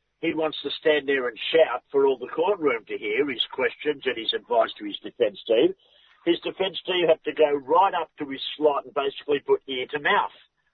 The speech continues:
or mouth to ear, um, depending on which way the communication was going. And this is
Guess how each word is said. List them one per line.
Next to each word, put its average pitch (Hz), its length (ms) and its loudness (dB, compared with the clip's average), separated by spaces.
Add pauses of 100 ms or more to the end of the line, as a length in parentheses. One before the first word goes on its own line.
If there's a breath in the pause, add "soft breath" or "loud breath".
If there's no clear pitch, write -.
or 131 160 -2
mouth 135 320 -4
to 151 60 -2
ear, 190 340 4 (240)
um, 120 180 0
depending 113 380 -4
on 107 60 -10
which 110 180 -12
way 117 160 2
the 104 60 -8
communication 107 920 -8
was 98 180 -4
going. 117 360 2 (680 soft breath)
And 196 140 0
this 226 160 0
is 175 180 -2